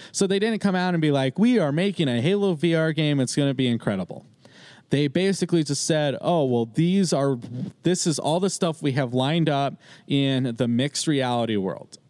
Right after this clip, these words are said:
And so I guess the big question here is, like, is it going to be a HoloLens thing? Which doesn't really make sense for them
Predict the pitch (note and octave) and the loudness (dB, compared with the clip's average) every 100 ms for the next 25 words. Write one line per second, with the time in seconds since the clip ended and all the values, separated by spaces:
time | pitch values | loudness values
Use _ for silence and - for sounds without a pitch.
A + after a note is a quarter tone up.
0 | _ D3+ E3 D#3+ - F3+ D#3+ D#3 F3+ - | _ -2 0 0 0 0 0 0 -2 0
1 | E3 D#3+ D#3 D#3+ C#3+ D3+ C3+ C#3+ C#3 C#3 | 0 0 0 -2 0 -2 0 0 0 0
2 | B2+ - C3 B2+ A#2+ _ - - _ _ | 0 -2 -2 -2 -6 _ -20 -20 _ _
3 | - D3 C#3 D3+ D3+ C#3+ D3+ D#3 D#3 E3 | -4 0 0 0 0 0 2 0 0 0
4 | D3 D#3+ C#3+ D#3+ G3 G#3 F3 C#3 B2+ A2+ | 0 0 0 0 0 2 0 0 0 0
5 | G#2 - G2 F2+ D#2 - - _ - - | -2 -2 -2 -4 -8 -14 -20 _ -20 -20
6 | - - D3 D3+ - - D#3 D3 E3+ D3 | -12 -2 0 0 -2 -2 0 0 0 2
7 | C#3 C#3+ C3+ B2+ A#2 - G#2+ G#2 - D#3 | 2 2 2 0 -2 -2 0 -2 -2 -2
8 | C3+ G#2 A2+ D3+ | 0 0 0 -2